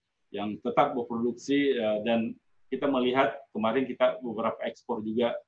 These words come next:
dengan Pak Menteri, jadi memang ada pelambatan-pelambatan sedikit terkait dengan delay atau, eh, tapi sekarang sudah mulai, trennya sudah mulai baik, dan, eh, ekspor kita sudah mulai lagi ke beberapa negara dan mudah-mudahan ini terus,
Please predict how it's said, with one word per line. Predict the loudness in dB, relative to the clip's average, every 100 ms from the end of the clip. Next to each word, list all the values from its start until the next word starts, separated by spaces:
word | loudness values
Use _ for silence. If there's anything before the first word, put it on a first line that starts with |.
| _
dengan | -6 -4
Pak | -2 -2
Menteri, | -2 -2 -2
jadi | -2 -2
memang | 0 0 0 -6 _ _ _ _ -6
ada | -2 0
pelambatan-pelambatan | 2 2 4 2 0 0 0 2 2 2 0
sedikit | 0 -4 -2 -4
terkait | -4 -6 -2 0 0
dengan | -4 -2 0
delay | 2 2 4 6 6 4
atau, | 0 -2 -2 -2
eh, | -8 -6
tapi | -6 -4
sekarang | -4 0 0 0
sudah | -4 -4
mulai, | -2 0 0 -2
trennya | -4 -2 -2
sudah | -4 -12 -10
mulai | -8 -4
baik, | 2 2 2 -4 _ _ _ _
dan, | -2 0 0
eh, | 2 2 0 -4
ekspor | -6 -10 -8
kita | -8 -8
sudah | -6 -4 -2
mulai | 0 0 0 2
lagi | 0 0 -4
ke | -4 -6 -6
beberapa | -6 -6 -4
negara | -4 -2 -2 0
dan | 0 -2 -4
mudah-mudahan | -6 -6 -6 -2 -2 -2
ini | -4 -2
terus, | -4 -4